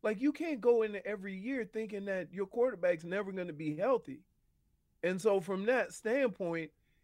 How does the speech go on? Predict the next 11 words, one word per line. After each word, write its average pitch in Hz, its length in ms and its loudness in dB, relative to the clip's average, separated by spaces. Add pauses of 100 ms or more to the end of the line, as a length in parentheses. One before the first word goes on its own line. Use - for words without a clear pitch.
(260)
if 180 120 -4
I 262 100 4
just 262 240 -4
make 233 280 -2
Tua 226 280 -4
healthy, 208 560 -6 (540)
you 240 140 -4
can't 240 300 -2
tell 262 200 0
me 254 140 -2
he's 202 320 -8